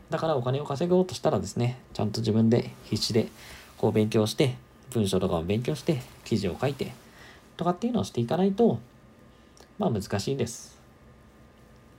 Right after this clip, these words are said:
はい。ということでね、えーっと、今日のテーマですね、ブログでお金を稼ぐのにどのぐらい時間がかかるかというテーマでお話をしました。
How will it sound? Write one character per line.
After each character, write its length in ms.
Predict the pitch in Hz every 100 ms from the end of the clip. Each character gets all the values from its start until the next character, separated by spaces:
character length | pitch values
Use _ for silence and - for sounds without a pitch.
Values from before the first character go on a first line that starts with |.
| - - - - - - - - - - - - - - - - - - - - -
は 140 | -
い。 120 | 131 - - - - - - - - - - - - - - - -
と 60 |
い 40 | 165
う 40 |
こ 60 | 175
と 80 | 127
で 120 | 95
ね、 280 | 107 - - - - - - - -
え 180 | 127 113
ー 40 |
っ 40 | -
と、 760 | 110 98 92 90 90 92 92 - -
今 80 | 147
日 40 |
の 40 | 101
テ 100 | 104
ー 20 |
マ 100 | 90
で 60 |
す 80 | -
ね、 160 | 135 127
ブ 100 | 131
ロ 120 | 131
グ 120 | 135
で 100 | 131
お 100 | 127
金 160 | 123 120
を 80 | 117
稼 200 | 117 120
ぐ 80 | 104
の 140 | 95
に 80 | 92
ど 80 | 104
の 100 | 113
ぐ 60 |
ら 80 | 131
い 180 | 120 123 -
時 140 | - 113
間 180 | 104
が 60 | 101
か 60 | -
か 60 |
る 80 | 104
か 180 | - - - - - - - - -
と 120 | - 151
い 100 | 143
う 60 |
テ 100 | 131
ー 60 | 113
マ 80 | 104
で 80 |
お 60 | 98
話 380 | 95 90 - 180
を 80 | -
し 160 | -
ま 100 | 92
し 60 | -
た。 120 | -